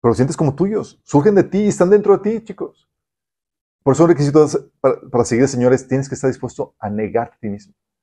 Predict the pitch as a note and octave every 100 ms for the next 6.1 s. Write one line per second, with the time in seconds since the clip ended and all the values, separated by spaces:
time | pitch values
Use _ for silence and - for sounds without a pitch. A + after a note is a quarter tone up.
0 | _ - A#2+ D3+ A3+ G3+ E3 D#3+ D#3+ F3+
1 | - _ _ _ _ _ _ _ _ _
2 | _ _ _ _ _ _ _ B2 C3+ -
3 | C#3 C3 C3+ A#2 - A2 G#2+ G2+ F#2 A#2
4 | B2+ - _ _ _ _ _ _ - G#2+
5 | G#2 A#2+ G#2 G2+ - B2+ F#2 G2 - _
6 | _